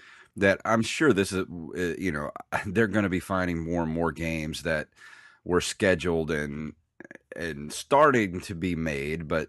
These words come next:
never saw the light of day. I don't think this is the last time we're gonna hear of games that have been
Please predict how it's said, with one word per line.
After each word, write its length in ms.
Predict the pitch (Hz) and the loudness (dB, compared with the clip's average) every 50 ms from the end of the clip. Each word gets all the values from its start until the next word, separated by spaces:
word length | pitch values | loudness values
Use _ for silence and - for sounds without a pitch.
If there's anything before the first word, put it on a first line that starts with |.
| _ _ _ | _ _ _
never 520 | - 82 85 87 90 92 95 90 78 92 92 | -12 -8 -6 -2 4 4 4 4 4 0 -2
saw 320 | - - 98 87 85 80 | -2 -2 -2 0 0 0
the 80 | 71 78 | -2 -2
light 260 | 76 73 73 80 78 | -2 -2 -2 -2 -2
of 140 | 76 69 62 | -4 -6 -6
day. 400 | 76 76 78 80 80 87 90 90 - - - - _ - | -4 -4 -2 -2 -2 -4 -4 -6 -10 -18 -20 -20 _ -4
I 160 | - 92 98 | 2 4 4
don't 180 | 101 101 92 - | 4 4 2 0
think 240 | - 101 90 - - | -2 -2 -2 0 0
this 220 | 95 104 - 90 | -2 -2 -2 -2
is 180 | 87 80 73 71 | -6 -8 -8 -6
the 100 | - 82 | -6 -4
last 400 | 80 80 78 80 80 - - - | -2 0 0 0 0 -2 -6 -8
time 320 | 92 87 82 82 82 82 | -6 -4 -4 -2 -2 -2
we're 140 | 85 85 80 | -2 -2 -2
gonna 180 | 73 80 76 | -4 -4 -6
hear 480 | 73 - 87 92 92 85 80 76 73 73 | -6 -6 -6 -2 0 0 0 0 -2 -4
of 480 | - - 78 78 78 76 73 69 - - _ _ - _ - 80 | -4 -4 -4 -2 -2 -4 -6 -10 -14 -20 _ _ -20 _ -12 -4
games 400 | 82 95 92 90 92 90 - 78 | 0 0 0 2 0 -2 -2 -2
that 140 | 90 82 | -2 -2
have 100 | 82 73 | -2 -2
been 240 | 64 87 82 80 82 | -2 -2 -2 -2 -4